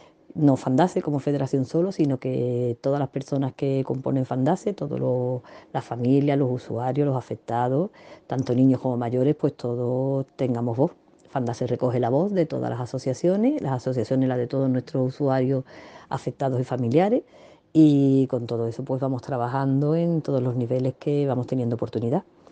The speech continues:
Lo importante es eso, mm, luchar a nivel andaluz, todas unidas, por los derechos de las personas con daño cerebral.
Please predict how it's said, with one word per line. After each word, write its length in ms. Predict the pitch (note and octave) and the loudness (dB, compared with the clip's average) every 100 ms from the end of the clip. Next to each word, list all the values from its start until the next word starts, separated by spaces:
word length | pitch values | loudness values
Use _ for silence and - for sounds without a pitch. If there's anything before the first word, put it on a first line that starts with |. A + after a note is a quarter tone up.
| - - - | -20 -20 -6
Lo 80 | C3 | -2
importante 680 | B2+ B2 A#2 A#2+ C3+ C3 B2+ | 0 0 -2 0 4 4 4
es 160 | D3+ | 2
eso, 140 | - E3+ _ - | -2 -12 _ -6
mm, 360 | C#3 B2+ B2 | 0 0 0
luchar 340 | A#2+ A#2+ A#2+ A#2+ | -2 -4 -4 -2
a 60 | |
nivel 260 | A#2+ B2 B2+ | 0 0 2
andaluz, 600 | B2 B2+ C3 C#3 E3 A#3 - - - _ | 2 2 2 2 2 -2 -6 -20 -20 _
todas 220 | - B2+ | 0 2
unidas, 460 | B2+ C3+ F3+ G3 C#4 D4 - _ | 4 4 4 4 0 -2 -14 _
por 420 | D#3 D3+ C#3+ C3+ | 2 4 4 2
los 140 | C3 A#2+ | 2 0
derechos 600 | A#2 A#2 - C3+ C3 C3+ | 0 0 -4 -4 -2 -2
de 100 | C3+ | -2
las 100 | C3+ | -4
personas 360 | C#3+ D3+ C3+ | -6 -4 -4
con 600 | - C3 A#2+ A#2 A#2 A#2 | -2 -2 0 0 -2 -2
daño 200 | B2 A#2 | -2 -2
cerebral. 440 | A#2 A#2+ A#2+ F#3+ | -2 -2 0 -2